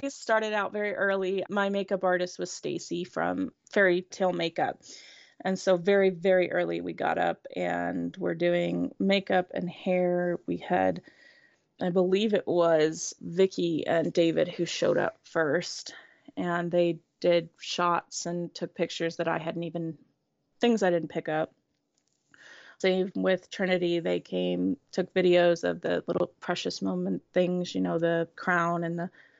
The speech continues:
rings and all that. And then we basically gathered all together and went out to, we were at Old Key West. So we went out and they had our vans and they got us in the van.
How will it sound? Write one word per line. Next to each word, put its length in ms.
rings 400
and 100
all 80
that. 340
And 560
then 720
we 160
basically 1000
gathered 460
all 160
together 400
and 220
went 320
out 340
to, 340
we 140
were 80
at 120
Old 180
Key 200
West. 580
So 220
we 220
went 460
out 320
and 140
they 280
had 220
our 140
vans 680
and 340
they 120
got 240
us 160
in 80
the 100
van. 640